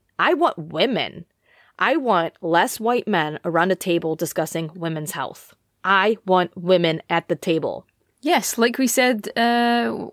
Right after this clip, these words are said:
Speaker 2: the other week, there's how many white,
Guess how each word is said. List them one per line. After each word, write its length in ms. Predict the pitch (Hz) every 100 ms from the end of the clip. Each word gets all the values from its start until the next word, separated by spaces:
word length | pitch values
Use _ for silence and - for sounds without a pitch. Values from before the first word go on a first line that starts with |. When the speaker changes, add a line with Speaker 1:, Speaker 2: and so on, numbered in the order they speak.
| - -
Speaker 2:
the 160 | 233
other 200 | 240 262
week, 360 | 277 339 - -
there's 680 | 202 196 190 190 - - - -
how 280 | - 208
many 560 | 233 269 269 277 277 262 _ _ _ _ _ _ -
white, 600 | 208 226 - - -